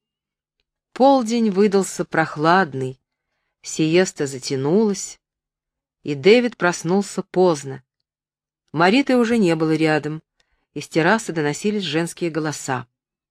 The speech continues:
Он поднялся, перешёл к себе в комнату для работы, а потом на улицу. На террасе никого не было, только официант убирал со стола после чая.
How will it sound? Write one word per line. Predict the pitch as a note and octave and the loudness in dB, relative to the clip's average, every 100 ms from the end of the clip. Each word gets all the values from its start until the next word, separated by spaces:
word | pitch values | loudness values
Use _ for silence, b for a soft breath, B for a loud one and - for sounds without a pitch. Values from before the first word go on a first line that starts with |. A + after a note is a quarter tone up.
| _ B B B - | _ B B B -4
Он | C4 B3+ | -2 2
поднялся, | D#3+ C3 E3+ A3 A3 G#3+ | 0 2 2 2 0 -4
перешёл | F3 D3+ - G#3 | -4 -4 0 0
к | G3+ | 0
себе | - C3+ C#3+ | -6 -2 -2
в | - | -2
комнату | - D3 C#3 C3+ B2+ | -4 -2 -2 -6 -6
для | C3+ | -2
работы, | C3+ B2+ E3 A#3 A#3+ A3+ _ _ _ _ _ _ | -2 4 4 4 2 -8 _ _ _ _ _ _
а | - | -2
потом | F#3 G3 C4 C#4 | 2 2 2 0
на | G#3 | 0
улицу. | D3+ A#2+ A#2 - - C3 B2+ _ _ _ _ _ - | 0 -2 -4 -8 -16 -18 -20 _ _ _ _ _ -12
На | |
террасе | D3 D#3 E3 D#3+ D#3 | -4 0 0 0 -4
никого | D3 C#3 C#3+ D3 | -4 -2 0 2
не | D3+ G3 | 2 2
было, | F#3+ F3+ F3+ _ _ _ _ _ | 2 -2 -4 _ _ _ _ _
только | - F#3 G3 | -2 2 2
официант | F#3+ G3+ - A3 F#3+ D3+ | 2 -2 2 4 4 2
убирал | D#3 D3 D3 C3+ | -2 0 0 -2
со | B2+ | -6
стола | C3 - D#3+ G#3+ | -6 -4 -2 -2
после | - E3 - | -4 -8 -8
чая. | C#3 - C#3 C3 B2+ | -8 -4 -2 -2 -6